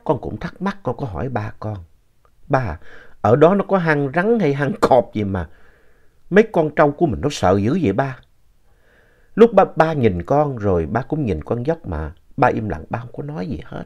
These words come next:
á. Sau này thì con được biết là gần cái bào đó, trong cái thời kỳ chiến tranh, người ta chết ở chỗ đó nhiều lắm. Rồi chôn lấp ở dưới đó luôn. Rồi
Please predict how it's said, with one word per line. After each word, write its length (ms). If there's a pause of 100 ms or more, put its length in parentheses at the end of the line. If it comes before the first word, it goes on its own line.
á. 100 (1600)
Sau 360
này 180
thì 140
con 220
được 180
biết 180 (1080)
là 500
gần 420
cái 100
bào 320
đó, 340 (520)
trong 140
cái 140
thời 140
kỳ 240
chiến 320
tranh, 240 (640)
người 140
ta 140
chết 300
ở 160
chỗ 100
đó 140
nhiều 300
lắm. 280 (880)
Rồi 460 (280)
chôn 400 (840)
lấp 240
ở 200
dưới 140
đó 260
luôn. 300 (920)
Rồi 180